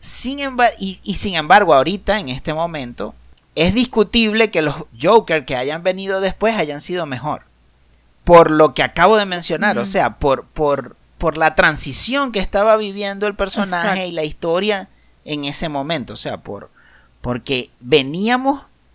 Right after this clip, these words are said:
Speaker 1: de Batman la serie y ahora era como que el primer paso en un mundo adulto, en un mundo real, en un mundo oscuro,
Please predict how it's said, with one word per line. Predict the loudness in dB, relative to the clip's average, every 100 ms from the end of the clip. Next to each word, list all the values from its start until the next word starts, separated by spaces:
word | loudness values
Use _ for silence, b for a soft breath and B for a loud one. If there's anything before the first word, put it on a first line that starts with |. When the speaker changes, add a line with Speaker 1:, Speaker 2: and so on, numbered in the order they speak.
| _
Speaker 1:
de | -6 0 2
Batman | 2 -2 0 0
la | 0
serie | -2 -4 -4 -6 -10 -12 _ _ _ _
y | 2 4
ahora | 6 6 4 2
era | 0 0
como | 0 0 0
que | -2
el | -2
primer | 0 0 0 0 0 0
paso | -2 -4 -6 -6 -4
en | -4 -2
un | -4 -2
mundo | -4 -2 4
adulto, | 4 4 0 -2 2 2 2 -2
en | -6
un | -6 -6
mundo | -8 -2 0
real, | 0 0 0 -2 -4 -8
en | -10 -10
un | -10 -10
mundo | -12 -4 -6
oscuro, | -6 -6 -2 0 -2